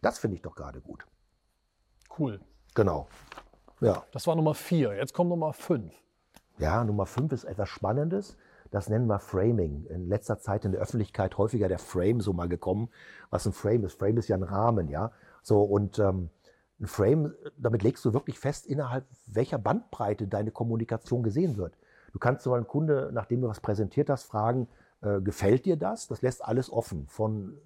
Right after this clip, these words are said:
Speaker 1: Note sechs bis Note eins. Du kannst aber auch fragen, wie gut gefällt dir das? Wie sehr gefällt dir das? Also schon mal positiv vorframen, ja? Wie interessiert bist du? Statt interessiert dich das?
Speaker 2: Mhm.
Speaker 1: Das ist ein ganz anderer,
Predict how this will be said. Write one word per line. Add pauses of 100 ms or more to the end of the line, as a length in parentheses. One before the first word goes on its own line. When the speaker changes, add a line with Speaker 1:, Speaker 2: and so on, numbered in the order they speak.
Speaker 1:
Note
sechs
bis
Note
eins. (300)
Du
kannst
aber
auch
fragen,
wie
gut
gefällt
dir
das?
Wie
sehr
gefällt
dir
das? (220)
Also
schon
mal
positiv
vorframen, (400)
ja? (260)
Wie
interessiert
bist
du? (580)
Statt
interessiert
dich
das? (180)
Speaker 2:
Mhm.
Speaker 1:
Das
ist
ein
ganz
anderer,